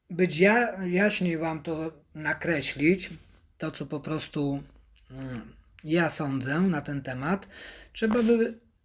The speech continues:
zajrzeć do, do dekalogu, a dokładnie do prawa Bożego tutaj,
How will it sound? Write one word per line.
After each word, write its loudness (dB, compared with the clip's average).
zajrzeć 2
do, 0
do 2
dekalogu, 4
a 0
dokładnie 0
do 4
prawa 0
Bożego -4
tutaj, 2